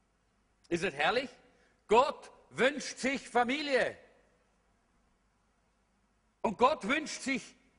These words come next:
dich in seiner Familie. Wisst ihr, ich verstehe das zwar nicht,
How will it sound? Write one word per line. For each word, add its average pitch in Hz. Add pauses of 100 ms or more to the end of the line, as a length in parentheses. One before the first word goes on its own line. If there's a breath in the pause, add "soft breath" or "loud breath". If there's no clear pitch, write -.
(220)
dich 302 (1000)
in 180
seiner 131
Familie. 92 (1000)
Wisst 214
ihr, 226 (180)
ich 160
verstehe 180
das 220
zwar 143
nicht, 170